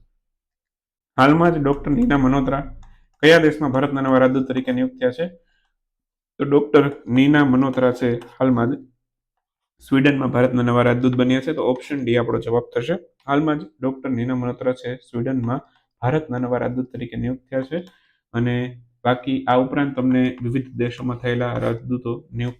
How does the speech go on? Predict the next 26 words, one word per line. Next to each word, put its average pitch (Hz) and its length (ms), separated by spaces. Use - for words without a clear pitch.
થયા 131 140
છે 127 140
એ - 120
બધાનું 117 360
રિવિઝન 113 360
કરાવી 104 280
દો, - 140
બરાબર. 180 340
તો 120 60
આવો 127 280
એક 156 180
ક્વેશ્ચન 156 320
આવે 170 200
છે, 139 140
એની 147 140
સાથે 143 240
સાથે 135 240
હું 131 100
તમને 127 200
બીજા 135 420
પાંચ 131 260
છ 147 40
ક્વેશ્ચન 120 380
કરાવી 117 260
દઉં 117 160
છું, - 220